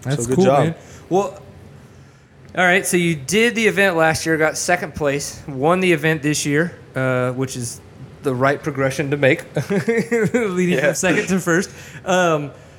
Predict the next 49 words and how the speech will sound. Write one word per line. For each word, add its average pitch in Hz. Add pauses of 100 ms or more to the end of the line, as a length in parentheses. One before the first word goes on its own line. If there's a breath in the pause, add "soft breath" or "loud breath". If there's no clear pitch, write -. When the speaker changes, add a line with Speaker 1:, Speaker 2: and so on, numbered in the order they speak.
(340 loud breath)
Speaker 1:
what 185
do 233
you 208 (600)
expect -
to 170
be 156
different 147
for 147
next 143
year? 127 (140)
Like, 135
now 160
that 196
you've 156
done 160
this 175
event 170
twice, 127
you 135
know, 131 (120)
obviously 139
we 131
want 160
to 143
see 147
this 139
event 131
grow. 127
You 147
as 139
a 135
rider 135
would 131
wanna 131
see 131
it 120
grow 127
because 131
then 139
the 127
purse 147
that 131
you're 139
able 139
to, 131
to, 127 (100)
you 131
know, 123
f-, 120